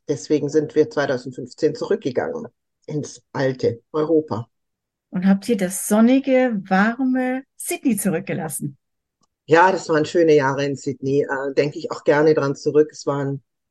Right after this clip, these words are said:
Speaker 1: glaub ich, neun Jahre, äh, die ich da war. Tim war länger da. Tim war, glaub ich, über fünfundzwanzig Jahre in Australien. Aber irgendwann, wenn die alten Eltern schwächer werden und,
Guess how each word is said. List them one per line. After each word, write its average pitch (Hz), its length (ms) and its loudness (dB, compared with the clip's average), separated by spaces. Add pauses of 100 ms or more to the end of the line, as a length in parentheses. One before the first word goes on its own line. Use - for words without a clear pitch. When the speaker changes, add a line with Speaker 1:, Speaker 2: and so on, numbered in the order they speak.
(240)
Speaker 1:
glaub 123 220 -8
ich, 123 140 -10
neun 143 280 6
Jahre, 143 440 6
äh, 131 440 -2
die 147 180 -4
ich - 140 -10
da 165 220 6
war. 151 200 6
Tim 175 240 0
war 151 140 4
länger 151 300 4
da. 147 220 2
Tim 151 200 -8
war, 135 80 -4
glaub 123 200 -4
ich, - 100 -20
über 127 180 -6
fünfundzwanzig 123 640 -2
Jahre 120 280 0
in 117 100 -6
Australien. 123 720 -2
Aber 147 220 4
irgendwann, 156 760 6 (600)
wenn 170 160 6
die 170 200 4
alten 165 340 4
Eltern 180 640 2
schwächer 165 480 4
werden 156 560 2 (100)
und, 151 600 -4